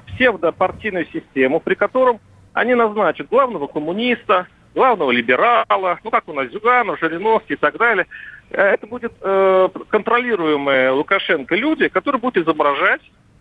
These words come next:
из себя парламент. А так как, э, править будет премьер-министр, то даже, э, народ лишится возможности напрямую выбрать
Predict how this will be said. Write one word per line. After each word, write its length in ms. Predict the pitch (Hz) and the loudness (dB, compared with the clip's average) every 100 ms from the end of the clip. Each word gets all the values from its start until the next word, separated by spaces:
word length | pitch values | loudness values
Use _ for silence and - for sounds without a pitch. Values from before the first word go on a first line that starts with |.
| _ _ - | _ _ -16
из 80 | - | -8
себя 460 | 180 143 135 156 180 _ - | -4 2 2 2 0 _ -8
парламент. 480 | - 160 156 117 95 - - _ - - - - - | -2 2 2 0 -4 -16 -20 _ -20 -20 -20 -20 -6
А 300 | - 165 196 | 2 4 4
так 240 | 196 247 233 | 2 -2 0
как, 240 | 208 - - _ | -2 -4 -14 _
э, 400 | 151 165 165 160 - - _ _ | 0 4 4 2 -2 -18 _ _
править 360 | 214 226 156 135 | 2 2 0 -8
будет 320 | 147 165 143 | -8 -8 -8
премьер-министр, 880 | - 170 180 180 175 233 330 - 143 - - _ _ - _ _ - - - | -8 -8 -4 -4 -6 -6 -8 -4 -6 -6 -20 _ _ -20 _ _ -20 -20 -4
то 300 | 226 247 233 | 2 2 2
даже, 360 | 170 262 247 240 _ - - - - | 2 0 0 -4 _ -20 -20 -20 -16
э, 640 | 156 156 - 190 185 185 180 | -16 -12 -4 0 2 4 4
народ 320 | 180 220 247 | 2 0 -2
лишится 400 | 214 208 262 220 | -4 -4 -4 -2
возможности 840 | 208 208 196 254 226 208 - 196 170 - _ _ - | 2 0 0 -2 -2 -4 -4 -6 -6 -20 _ _ -2
напрямую 680 | 196 220 240 240 254 233 180 | -2 0 0 2 0 0 -2
выбрать 420 | 208 220 147 | -2 0 0